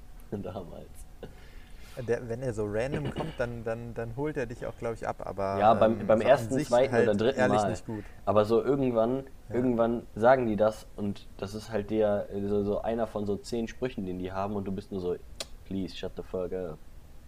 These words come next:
Speaker 2: Ich schwöre.
Speaker 1: Ja gut, Jasper.
Speaker 2: Ähm, so, dann, da wollen wir, wollen wir dann einfach genau in dieser Gliederungsreihenfolge starten.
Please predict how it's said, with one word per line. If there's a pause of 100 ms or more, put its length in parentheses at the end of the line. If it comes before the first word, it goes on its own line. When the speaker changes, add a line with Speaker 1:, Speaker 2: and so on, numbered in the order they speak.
(960)
Speaker 2:
Ich
schwöre. (680)
Speaker 1:
Ja
gut, (340)
Jasper. (1040)
Speaker 2:
Ähm, (160)
so, (120)
dann,
da
wollen
wir,
wollen
wir
dann
einfach (200)
genau
in
dieser (400)
Gliederungsreihenfolge
starten.